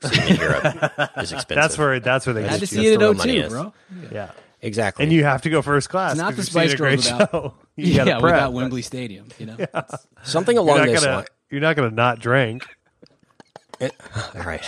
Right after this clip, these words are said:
Speaker 1: <laughs> Something along these lines. I, I was talking to Batman Shane about, about home theater stuff 'cause he told me to, you know, if I was looking to upgrade my T V to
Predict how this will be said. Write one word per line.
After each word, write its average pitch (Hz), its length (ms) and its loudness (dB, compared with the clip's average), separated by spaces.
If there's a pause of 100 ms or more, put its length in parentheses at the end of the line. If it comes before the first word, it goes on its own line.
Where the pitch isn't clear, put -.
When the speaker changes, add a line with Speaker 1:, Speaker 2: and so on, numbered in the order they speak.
(500)
Speaker 1:
<laughs> - 40 -20
Something 208 240 0
along 143 280 6
these 107 180 2
lines. 98 640 0 (120)
I, 113 180 -2
I 120 120 0
was 123 220 2 (220)
talking 147 320 0
to 110 60 0
Batman 104 400 0
Shane 98 400 0
about, 82 520 -2 (160)
about 92 260 0
home 104 160 -2
theater 90 300 -2
stuff - 360 0
'cause 90 300 -2 (500)
he 117 180 -2
told 107 200 4
me 98 160 2
to, 87 320 2
you 92 160 -8
know, 90 100 -2
if - 120 -2
I 92 80 4
was 82 100 0
looking 98 240 0
to 90 80 2
upgrade 82 560 0 (420)
my 92 160 -2
T 98 220 0
V 90 520 0
to 80 360 -4